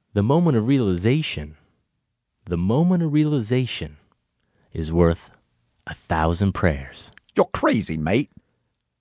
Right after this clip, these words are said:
Speaker 1: I don't think I'm any crazier than you are. I'm extremes, dark and light. You know that? I'm light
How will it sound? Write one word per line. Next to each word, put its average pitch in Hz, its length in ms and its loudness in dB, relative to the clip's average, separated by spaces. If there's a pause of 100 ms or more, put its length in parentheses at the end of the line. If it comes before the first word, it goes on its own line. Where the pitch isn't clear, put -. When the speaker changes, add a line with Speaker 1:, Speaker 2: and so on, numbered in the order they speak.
(280)
Speaker 1:
I 113 140 0
don't 196 180 2
think 175 240 -2
I'm 160 180 2
any 165 160 2
crazier 156 420 2
than 113 160 2
you 190 180 4
are. 120 280 -2 (760)
I'm 127 160 0
extremes, 113 800 0 (240)
dark - 560 -2 (120)
and 95 140 -2
light. - 560 -6 (1000)
You 120 100 2
know 160 140 4
that? 175 260 0 (760)
I'm 151 200 0
light 113 360 0